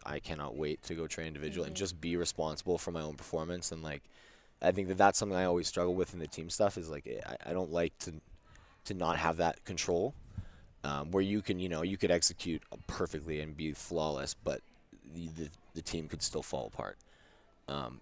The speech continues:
Speaker 1: so I, I just, like, when I went back to individual, I loved that, and I was,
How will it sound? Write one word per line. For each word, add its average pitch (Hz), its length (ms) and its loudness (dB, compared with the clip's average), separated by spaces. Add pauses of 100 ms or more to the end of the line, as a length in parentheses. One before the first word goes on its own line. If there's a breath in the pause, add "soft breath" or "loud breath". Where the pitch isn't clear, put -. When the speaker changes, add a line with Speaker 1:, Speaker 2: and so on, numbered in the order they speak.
Speaker 1:
so 95 300 8
I, 85 300 8
I 104 40 10
just, 101 220 4
like, 85 180 8
when 90 220 2
I 92 60 8
went 90 120 4
back 80 200 6
to - 80 -6
individual, 78 480 -4
I 76 60 -2
loved 76 280 -4
that, 76 280 0
and 78 140 -10
I 73 60 -6
was, 73 140 -10